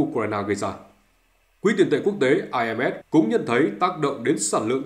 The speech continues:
toàn cầu do khả năng áp dụng mức thuế quan cao hơn trên toàn thế giới. Mới đây, phát biểu tại Chicago, ông Trump đã tái khẳng định quan điểm cứng rắn với các đồng minh, bao gồm Nhật Bản, Pháp và Hàn Quốc, thông qua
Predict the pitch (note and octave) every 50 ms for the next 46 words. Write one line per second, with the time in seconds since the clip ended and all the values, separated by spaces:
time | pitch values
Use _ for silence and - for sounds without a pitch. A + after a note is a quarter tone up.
0 | - - D3+ C#3+ C3+ - D3 C#3+ C#3 C3+ B2+ - D#3+ D#3 D#3 - G#2 G#2 B2 B2
1 | B2+ C3 D3+ D#3 D#3 D#3 D3 D3 B2 A#2 A#2 D3 F#3+ F#3+ - B2 A2+ C3 C3 -
2 | C#3+ B2 - - - A#2+ A#2+ G#2+ A#2 B2+ A#2+ - - - - _ - - G3 F3+
3 | - - - C3+ G#2+ - A2 G#2 A2+ G#2 G#2+ C#3 - - - _ _ _ _ _
4 | _ _ _ _ _ - A#2 C#3 E3+ G3 G3 F3+ E3+ - A3+ G#3 F3+ E3 C3+ G#2
5 | - - C3 A#2 - - B2+ - B2 G#2+ A2 B2+ B2 A2 - - - - - C3
6 | B2+ B2+ - D3 B2+ A#2+ A#2 G#2+ A2+ C3 C3+ - - C3+ C3 - D#3+ G#2+ G#2 B2
7 | A#2+ A2+ - - B2 B2+ C3+ B2 G#2+ F#2 - - - C3 C3+ C3+ - - - C3+
8 | - E3+ F#3+ E3+ C3 A#2+ C3+ C3+ - G#3+ A3 - A2 G#2 A2+ A2+ G#2+ A2 - -
9 | - - _ D3 E3 F#3 F3 C#3 C#3+ A#2 G2+ G2 G#2 A2+ G#2 A2+ A#2 G2+ - -
10 | - - D3 D3+ E3 - - - G2+ G2+ G2 F#2 - C#3+ E3+ E3 - - - -
11 | - _ _ - F3 F3 E3+ E3 - E3+ D#3 D3+